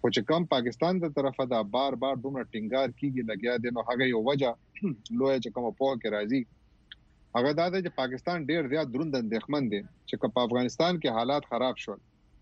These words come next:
نو ټولو کې زیات زیان به پا-، پاکستان ته رسي او ورسره ایران ته به رسي. آ، ایران د طرفه هم تاسو وګورئ چې کوم غوښتنه کیږي، نو هغه دا چې تاسو ټول شموله حکومت جوړ کړئ،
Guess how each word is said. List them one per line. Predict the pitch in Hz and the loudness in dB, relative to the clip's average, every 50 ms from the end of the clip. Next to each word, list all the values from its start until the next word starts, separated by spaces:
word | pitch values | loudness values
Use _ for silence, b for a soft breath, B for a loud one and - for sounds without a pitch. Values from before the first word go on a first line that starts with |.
| _ _ _ _ _ _ _ - | _ _ _ _ _ _ _ -6
نو | 117 117 | -6 -4
ټولو | - - 190 202 185 165 | 0 2 2 2 2 2
کې | - 135 | 0 0
زیات | 123 117 135 135 131 117 | 0 0 0 0 0 0
زیان | 113 120 120 117 113 | -2 -2 -2 -2 -2
به | 117 110 | -4 -4
پا-، | 101 - - - - - - - | -4 -6 -10 -12 -12 -14 -8 -4
پاکستان | - 117 107 107 - - 113 107 101 | -2 -2 -2 -2 -4 -4 -4 -4 -4
ته | - 107 | -4 -6
رسي | 104 104 104 - - - - _ _ - - | -6 -6 -6 -8 -10 -12 -12 _ _ -8 -2
او | - 120 | 2 2
ورسره | 123 107 - 139 139 | 2 4 4 2 4
ایران | 131 117 117 117 104 107 104 101 | 4 2 2 2 2 2 0 0
ته | 95 107 | -2 -4
به | 104 110 - | -6 -6 -6
رسي. | 110 101 - - - - - _ - - - - - - - - - - - | -8 -10 -10 -10 -12 -12 -12 _ -20 -20 -20 -20 -20 -20 -20 -20 -20 -10 -2
آ، | 127 120 120 120 123 127 | 0 2 2 2 2 2
ایران | 147 147 139 151 156 165 170 | 2 4 4 4 4 2 2
د | 165 165 | 0 -2
طرفه | 151 - 147 147 147 - 156 151 156 | 0 0 0 0 0 0 0 -2 -2
هم | 160 151 | -2 -2
تاسو | - 151 147 139 - 151 151 151 | -2 -2 -2 -2 -2 -2 -2 0
وګورئ | 143 139 139 143 143 135 | 0 2 2 0 0 -2
چې | - 127 | -4 -6
کوم | - - 131 131 113 | -2 -2 -2 -2 0
غوښتنه | 107 110 - - 151 151 156 147 | -2 -2 -2 0 0 0 0 0
کیږي، | 139 147 139 135 143 131 | 0 0 0 0 0 0
نو | 123 | 2
هغه | 120 117 120 120 | 2 2 0 0
دا | 120 123 123 123 120 | 0 0 0 0 0
چې | 117 117 95 | -2 -4 -2
تاسو | - 127 123 - - 117 | -2 -2 -2 -2 -4 -6
ټول | 110 123 120 113 | -4 -4 -2 -2
شموله | - 123 117 127 131 127 | -2 -2 0 0 2 2
حکومت | 120 117 104 120 123 135 135 127 | 2 0 -2 -2 0 0 2 2
جوړ | 117 135 131 123 - | 4 2 2 2 2
کړئ، | - 131 127 | 2 2 2